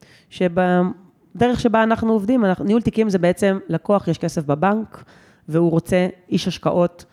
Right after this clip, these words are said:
שיקבל החלטות על הכסף שלו, כמובן שיש תהליך של בירור צרכים ואפיון הסיכון, וקובעים ביחד מדיניות, זה כמובן, אה, מ-, מ-, חובה. once החליטו מה המד-, החלטנו מה המדיניות, הוא בעצם...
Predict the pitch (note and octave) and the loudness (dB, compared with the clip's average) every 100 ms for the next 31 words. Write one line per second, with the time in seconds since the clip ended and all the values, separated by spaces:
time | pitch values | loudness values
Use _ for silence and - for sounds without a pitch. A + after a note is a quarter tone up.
0 | _ - E3+ E3 E3 E3+ - D3 D#3 C#3+ | _ -4 -2 0 0 0 0 0 0 -2
1 | C3+ F#3 A#3 - B3 C4+ C#4 D#3+ D#3 F#3+ | -2 -2 -2 -2 0 2 0 0 0 0
2 | G3 D#3 D3 - D#3+ A#3 - E3+ D#3+ D3 | 2 0 -2 -2 0 0 0 0 0 0
3 | D3 - D#3+ E3 C4+ B3 E3+ D3 - D#3 | -2 -4 -4 -2 0 2 2 0 0 0
4 | C#3+ D3 - - D4 C#4 G#3+ E3 D#3+ D3+ | 2 0 -2 -2 0 0 0 -2 0 2
5 | E3 D#3 D3+ D#3 C#3+ D3 C#3 C#3+ C#3+ A3+ | 0 0 -2 -4 0 0 2 2 2 2
6 | D4 - C3+ C#3 D3+ C#3+ C#3 - - - | 0 -2 -4 0 0 0 -4 -14 -20 -20
7 | - D#3+ D3+ D3 E3 F3 - - C#3+ D#3 | -6 -2 0 0 -4 -4 -2 2 2 4
8 | G#3 E4 - _ _ - F3+ A#3 - - | 2 0 -8 _ _ -2 0 0 -2 -10
9 | F#3 - D4 D#4+ A3 F3+ F3 E3+ - A3 | -8 -2 0 2 2 2 0 -2 -4 -2
10 | A#3+ A#3 A#3 A3 B3 D4 F#4 F#4 F#3+ A3 | 0 2 2 2 2 2 0 0 0 0
11 | B3 D4 | 0 0